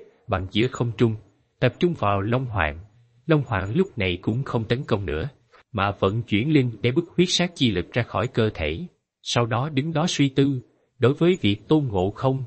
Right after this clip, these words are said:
và Diệp Tử khoanh tay đứng nhìn, Long Hoàng không những không bất mãn mà còn có chút cảm kích. Với thân phận và kiêu ngạo của Long Hoàng, hắn làm sao dễ dàng tha thứ cho người nhúng tay vào lúc hắn chiến đấu.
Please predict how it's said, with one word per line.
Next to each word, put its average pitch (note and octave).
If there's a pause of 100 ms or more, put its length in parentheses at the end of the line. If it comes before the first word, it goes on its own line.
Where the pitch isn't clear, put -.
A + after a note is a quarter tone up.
(100)
và F#2
Diệp G2+
Tử G2+
khoanh C3+
tay B2
đứng C#3
nhìn, F2+ (420)
Long E3+
Hoàng G#2+ (100)
không A2+
những A2+
không G#2+
bất F3
mãn A2+ (160)
mà F2+
còn F2
có C#3
chút F#3+
cảm E2+
kích. F3+ (380)
Với E3
thân B2+
phận F#2+
và G2
kiêu B2
ngạo E2+
của -
Long A2
Hoàng, D#2 (340)
hắn E3
làm G2+
sao A#2
dễ F#2+ (120)
dàng E2+
tha B2
thứ E3+ (180)
cho C#3
người G2+
nhúng D3
tay A#2
vào F2+
lúc D#3
hắn C3
chiến D#3+
đấu. C#3